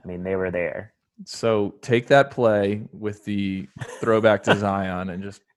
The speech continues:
Speaker 2: behind the dumpster of wherever they stayed in, in Blacksburg or Roanoke or
Speaker 1: <laughs>
Speaker 2: wherever. Um, I gotta, I gotta bring this up. Xavier Restrepo muffing a punt.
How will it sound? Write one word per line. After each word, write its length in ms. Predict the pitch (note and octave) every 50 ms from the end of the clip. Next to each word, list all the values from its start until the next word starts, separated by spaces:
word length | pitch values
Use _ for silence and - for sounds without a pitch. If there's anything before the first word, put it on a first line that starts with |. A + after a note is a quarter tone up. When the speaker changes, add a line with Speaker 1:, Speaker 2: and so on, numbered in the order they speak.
| _ _
Speaker 2:
behind 420 | - G#2+ G#2 G#2+ G#2+ A2 A2 G#2+ G#2
the 60 | G2+
dumpster 640 | F#2+ G#2+ G2+ G2+ G2+ G2+ - - - G#2 G2 F#2+ F#2
of 80 | F2+
wherever 320 | F#2+ G2 G2+ G2 G2 G2 F#2
they 140 | F#2+ F2+
stayed 460 | - - - - - F#2+ F#2 F2 F2 F2+
in, 300 | F2 E2+ F#2 F#2 F#2 - _
in 180 | G2 F#2 F2+
Blacksburg 640 | F2 F2+ E2+ E2+ E2+ - - - F#2+ F#2 F2+ F2 E2+
or 120 | E2 D#2+
Roanoke 600 | D#2 D#2+ E2 E2 E2 D#2 D#2 D#2+ D#2+ D#2 - -
or 220 | D2 D#2 E2 A2 - - - _ _ _
Speaker 1:
<laughs> 300 | _ _ _ _ _ _
Speaker 2:
wherever. 520 | - - G2 F#2+ F2+ F2 E2+ E2+ E2 - F#2
Um, 600 | G#2+ A2 A2 A2+ A2+ A2 G#2+ G#2 G2+ G2+ A2+ C3+ _ _ _ _ _ _ _ _ _ _ _ - - -
I 100 | - A2+
gotta, 280 | A#2 A2+ A2+ G#2+ - -
I 60 | -
gotta 240 | G2 A#2+ G#2+ G#2+ A2+
bring 200 | G2+ A2+ A2+ A2
this 220 | A2 G#2+ G#2 -
up. 340 | G#2+ G2 F#2+ F2+ E2+ - _ - G3+ - _ _ _ _ _ _ _ _ _ _ -
Xavier 500 | A#2 A#2 - G#2 G#2 A#2+ A2 A#2+ A2 A2
Restrepo 920 | A2 G#2+ G#2+ G#2 - - A2 G#2 G#2+ - - G#2+ G2+ G2+ G2+ G2 G2 A2 _ _ _ _ _ - - _ _ _ _ _ _
muffing 420 | G#2+ A2+ B2 C#3 - - D#3 C#3+
a 40 | B2
punt. 440 | G#2+ - - B2 A2 G#2 G2+ G2 F#2